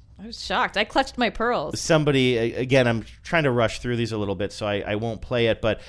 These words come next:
Speaker 2: uh, it's a workplace situation, and a woman says, is eating Reese's Take Five, whatever this new product is, and
Speaker 1: It
Speaker 2: somebody
Speaker 1: makes
Speaker 2: says
Speaker 1: literal figures of speech.
Speaker 2: Yeah, they said, "What is that?" She says, "What have you been, under a rock?" And then we see that they have been under a rock, and then there's a bunch of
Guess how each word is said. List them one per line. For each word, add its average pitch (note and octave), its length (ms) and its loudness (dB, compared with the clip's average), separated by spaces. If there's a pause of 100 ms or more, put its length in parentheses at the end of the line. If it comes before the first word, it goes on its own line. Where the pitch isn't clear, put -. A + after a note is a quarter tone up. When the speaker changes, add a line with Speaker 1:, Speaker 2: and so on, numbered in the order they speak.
(240)
Speaker 2:
uh, - 60 -6
it's A2 260 -6
a G#2 80 2
workplace G2+ 640 -2
situation, G2+ 600 -4
and F#2 100 -4
a F2+ 60 -2
woman F#2 600 -6
says, F2+ 560 -4
is G#2+ 280 -4
eating A2 460 -2
Reese's G2+ 380 -6
Take G2 220 -4
Five, F#2 300 0
whatever F2+ 220 -6
this F2 160 -10
new F2 100 -10
product F2 460 -4
is, E2 140 -6
and F#2 80 -12
Speaker 1:
It - 40 -14
Speaker 2:
somebody F#2 180 -6
Speaker 1:
makes B3 220 2
Speaker 2:
says A3+ 100 -4
Speaker 1:
literal G3+ 640 2 (120)
figures E3+ 320 -2
of D#3 120 -8
speech. G#2+ 100 -2
Speaker 2:
Yeah, F2 340 2
they G#2 120 -2
said, G#2+ 180 -4
"What A2 220 2
is A#2 160 0
that?" F#2+ 220 -2
She - 80 -12
says, G2 140 -6
"What A#2 140 0
have G#2 120 -2
you G2 80 -4
been, E2+ 180 -6
under F#2+ 280 -4
a E2 60 -4
rock?" G2 420 0
And G2 120 -4
then F#2+ 80 -4
we F#2+ 100 -6
see G2 220 -8
that F2 140 -8
they F#2 100 -2
have G#2 280 2
been F#2+ 120 -6
under F2 240 -6
a E2+ 40 -4
rock, E2 320 -4
and F#2 80 -8
then F#2 100 -6
there's E2+ 120 -8
a F#2 60 -6
bunch G2+ 380 -4
of F2+ 120 -6